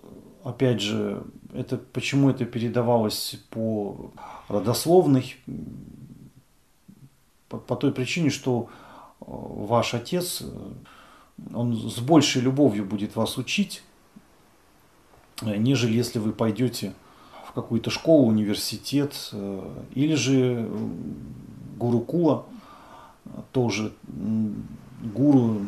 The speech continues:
который действительно может давать хороший базис ученику в детстве, когда там период брамачари, вот он получает, э, правильные знания, э, правильные самскары, которые дальше влияют на его будущее.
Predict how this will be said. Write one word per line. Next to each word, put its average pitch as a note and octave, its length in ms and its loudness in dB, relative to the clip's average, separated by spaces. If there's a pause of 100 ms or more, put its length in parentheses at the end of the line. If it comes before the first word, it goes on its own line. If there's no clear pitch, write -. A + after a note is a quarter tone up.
(840)
который A2+ 320 2
действительно A#2 480 0
может G#2 300 0
давать A2 300 2
хороший G#2+ 420 -2
базис G#2 440 2
ученику G#2 520 -4
в B2+ 160 -4
детстве, G#2+ 460 -4 (1120)
когда G#2+ 300 -6
там F#2+ 200 -8
период G#2 320 -2
брамачари, G#2 680 2
вот F#2+ 220 -8
он G2 220 -8
получает, G2 760 -8
э, - 40 -16 (800)
правильные F#2+ 600 -2
знания, A2+ 580 0 (840)
э, - 40 -18 (300)
правильные G2+ 340 0
самскары, A2+ 680 2 (1040)
которые F#2+ 360 -8
дальше G#2 320 -4
влияют G2 420 -4
на G2 60 -10
его F#2+ 180 -6
будущее. G2 560 -8